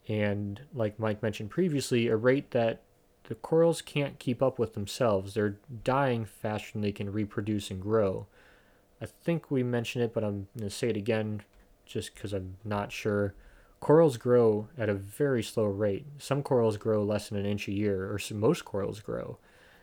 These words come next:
And in the, uh, tanks that they grow them, they can grow, oh, I forget exactly how much, but they grow a lot faster in those tanks 'cause they're in a stress-free environment. They're not competing with other corals.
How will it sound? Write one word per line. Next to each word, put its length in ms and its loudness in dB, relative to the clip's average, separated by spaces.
And 520 0
in 540 0
the, 280 2
uh, 220 4
tanks 420 -2
that 120 0
they 100 0
grow 260 2
them, 340 0
they 140 2
can 180 -2
grow, 500 4
oh, 100 -12
I 100 -8
forget 260 -6
exactly 460 -4
how 140 -6
much, 220 -6
but 100 -6
they 80 2
grow 320 6
a 40 2
lot 320 2
faster 680 -2
in 160 0
those 300 2
tanks 420 -4
'cause 180 -2
they're 120 2
in 60 0
a 40 -2
stress-free 560 0
environment. 500 2
They're 100 0
not 180 -2
competing 440 -6
with 160 -4
other 180 0
corals. 540 2